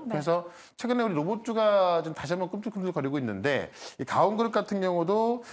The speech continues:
Speaker 2: 이 케이티 이제 그 실내 자율주행 서비스 로봇이거든요.
Speaker 1: 음.
Speaker 2: 이 총판 계약을 했기 때문에 어떤 로봇에 대한 또 수혜를 볼 수가 있는 거고, 중요한 건 뭐냐면 최근에 한미반도체가 이제 뭐 좋은 내용이 있긴 합니다만은,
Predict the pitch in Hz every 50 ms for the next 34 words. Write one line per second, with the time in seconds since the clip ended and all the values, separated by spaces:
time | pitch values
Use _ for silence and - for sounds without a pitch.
0 | - - _ 151 156 156 156 - - 285 330 302 - 294 277 262 254 240 233 220
1 | 214 208 190 175 165 170 175 170 156 160 160 156 151 151 147 143 139 135 131 -
2 | 247 285 302 285 - - 127 147 165 160 165 165 156 147 185 175 180 - 147 131
3 | 120 110 113 107 101 90 - 90 101 143 156 - - - - 269 240 214 127 -
4 | 220 220 214 247 226 202 175 156 156 165 175 175 - - 165 151 139 139 165 196
5 | 214 226 254 240 - - - - - - - - 160 135 113 151 190 240 247 214
6 | 233 180 190 170 151 160 151 - - 185 180 151 135 120 - 143 143 120 98 104
7 | 104 98 95 95 104 151 151 107 87 78 - - - _ _ _ - 160 196 220
8 | 233 233 208 170 147 143 151 151 151 - 247 240 262 226 202 208 165 98 76 -
9 | - _ - - - - - _ - - - 285 294 302 294 285 277 262 262 233
10 | - - 247 226 214 214 208 208 202 202 196 214 214 190 175 170 185 190 190 185
11 | 180 175 165 165 165 - 156 175 175 160 170 165 151 - 160 170 196 190 180 156
12 | 131 127 131 175 214 262 311